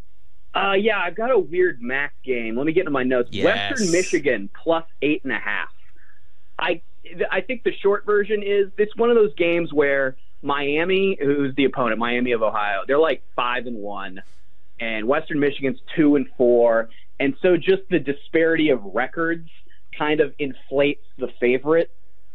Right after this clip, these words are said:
Speaker 1: But really, when you look at the schedules, Miami has not really beaten anybody outside of that Cincinnati game, and it's a rivalry game that goes their way in overtime. Western Michigan's played a really tough schedule, so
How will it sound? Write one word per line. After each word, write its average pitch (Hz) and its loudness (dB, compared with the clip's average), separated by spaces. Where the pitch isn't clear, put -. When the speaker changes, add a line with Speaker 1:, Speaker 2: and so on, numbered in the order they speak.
Speaker 1:
But 180 2
really, 240 4
when 185 4
you 170 2
look 196 4
at - -2
the 131 -4
schedules, 131 2
Miami 165 2
has 143 -2
not 165 -2
really 156 4
beaten 139 0
anybody 127 4
outside 127 0
of 120 0
that 117 0
Cincinnati 120 -2
game, 113 -2
and - -4
it's 107 -6
a 117 -2
rivalry 120 0
game 113 -2
that 104 -6
goes 113 2
their 113 4
way 107 4
in 104 -4
overtime. 101 -2
Western 175 2
Michigan's 147 0
played 135 4
a 120 2
really 120 4
tough 120 -2
schedule, 110 0
so 113 2